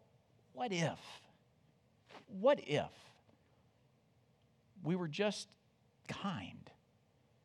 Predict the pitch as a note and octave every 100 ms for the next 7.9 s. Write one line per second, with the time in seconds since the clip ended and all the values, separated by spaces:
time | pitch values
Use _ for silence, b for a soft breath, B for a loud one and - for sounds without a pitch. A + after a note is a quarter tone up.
0 | _ _ _ _ _ _ _ _ _ -
1 | G3 A3 F#3 F3 D3 D3 B2 A2+ - B2+
2 | F3+ - B B B G3+ G#3 - A3 F#3+
3 | G3 A#3 G#3 - - - A3 G#3+ F3+ F3
4 | E3 - F3 F3+ F3+ F#3 F3+ - - D#3+
5 | G3 A#3+ C#3 G#2 F2+ F2+ E2 E2+ - E2+
6 | A#1+ - - - - _ _ - A#2+ -
7 | C#3+ C#3 C#3+ C#3 - E3+ G#3 B2 F#2